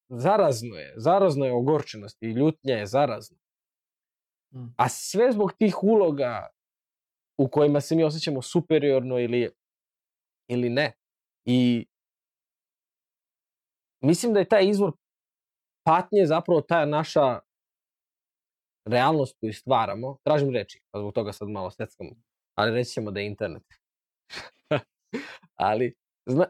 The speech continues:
Speaker 1: znaš, kao, stvorili smo neku sliku o svetu i o životu, gde ću ili da se iz-, izborim, ili ću da se predam.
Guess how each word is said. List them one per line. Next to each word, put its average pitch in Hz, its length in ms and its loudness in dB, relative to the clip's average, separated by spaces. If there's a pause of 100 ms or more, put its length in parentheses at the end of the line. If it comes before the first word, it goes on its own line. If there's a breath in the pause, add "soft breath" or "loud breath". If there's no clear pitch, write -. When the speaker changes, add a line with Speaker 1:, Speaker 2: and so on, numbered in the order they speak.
(120)
Speaker 1:
znaš, 190 400 0 (1000)
kao, 170 380 2 (600)
stvorili 214 500 4
smo 196 180 2
neku 185 260 2
sliku 190 440 2
o 110 60 0
svetu 120 680 -4 (240)
i 120 120 -2
o 113 60 0
životu, 110 540 -4 (1600)
gde 123 640 2 (1300)
ću 160 140 6
ili 202 180 6
da 160 80 2
se 135 240 -2
iz-, 120 160 -6 (100)
izborim, 165 600 0 (1040)
ili 175 260 6
ću 165 100 2
da 151 80 4
se 139 200 -4
predam. 110 380 0